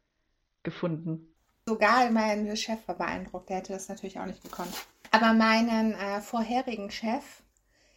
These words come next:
Speaker 2: der nicht so computer- und technikaffin war, konnte ich schon mal damit beeindrucken, dass ich, äh, bei seinem Handy es erfolgreich geschafft habe, dass sich der Bildschirm wieder dreht, weil das natürlich genau in der falschen Variante dann irgendwie fixiert hatte.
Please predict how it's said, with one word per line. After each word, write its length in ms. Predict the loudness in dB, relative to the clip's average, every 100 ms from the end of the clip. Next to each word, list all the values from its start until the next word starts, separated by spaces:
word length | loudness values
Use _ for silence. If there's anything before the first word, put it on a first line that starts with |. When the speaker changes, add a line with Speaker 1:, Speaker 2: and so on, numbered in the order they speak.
| _ -4
Speaker 2:
der 140 | 2
nicht 220 | 2 2
so 120 | -2 -2
computer- 880 | -2 -2 -2 -4 -2 -2 -2 -4 -10 _
und 220 | -10 -8
technikaffin 840 | -4 -4 -2 -2 -2 -2 0 2 4
war, 200 | 4 4
konnte 220 | 2 2
ich 80 | 0
schon 100 | -2
mal 120 | 0
damit 340 | 0 0 0 -2
beeindrucken, 840 | -4 -2 -2 2 2 2 -4 -6 -12 -20 -20 -18
dass 400 | -6 0 0 -2
ich, 300 | -6 -6 -6
äh, 240 | -4 -4 -2
bei 160 | -2
seinem 280 | -2 -2 -4
Handy 360 | -4 -4 -4 -4
es 200 | -6 -10
erfolgreich 560 | -10 -8 -6 -6 -8
geschafft 440 | -10 -6 -6 -8 -6
habe, 460 | -4 0 0 -2 -4 -20 _
dass 140 | -6
sich 160 | -6 -4
der 140 | -4
Bildschirm 520 | -2 -4 -4 -4 -4
wieder 240 | -4 -4 -4
dreht, 420 | -4 -4 -6 -4
weil 140 | -4
das 180 | -4 -6
natürlich 400 | -10 -10 -12 -12
genau 240 | -8 -4 -4
in 80 |
der 120 | -4 -4
falschen 420 | -4 -6 -6 -6
Variante 540 | -6 -6 -6 -8 -10
dann 180 | -10 -10
irgendwie 320 | -10 -12 -14
fixiert 540 | -18 -18 -14 -14 -12 -14
hatte. 260 | -14 -16